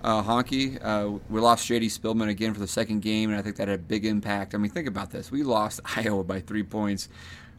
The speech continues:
Honestly, our, you know, second or third or fourth best player was not on the field again, and that makes a big difference on the offensive side of the ball. Overall, what'd you think about the utilization of,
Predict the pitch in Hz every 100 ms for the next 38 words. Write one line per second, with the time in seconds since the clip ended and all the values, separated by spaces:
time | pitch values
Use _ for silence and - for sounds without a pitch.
0 | - 120 117 110 107 104 - - - 107
1 | 101 92 - - 110 107 104 95 104 104
2 | 95 92 87 - 95 107 101 98 95 -
3 | 107 98 95 90 - - - - - -
4 | 104 95 113 117 107 98 - 104 95 101
5 | 90 107 101 95 92 - 98 92 98 98
6 | 101 98 87 87 123 110 90 107 101 101
7 | 95 - - 92 92 98 98 - - -
8 | 101 95 90 90 98 95 92 - - -
9 | - - 127 123 117 117 117 107 - 104
10 | 110 107 107 107 104 95 95 95 98 92
11 | 107 107 101 95 104 101 - 98 95 87
12 | - -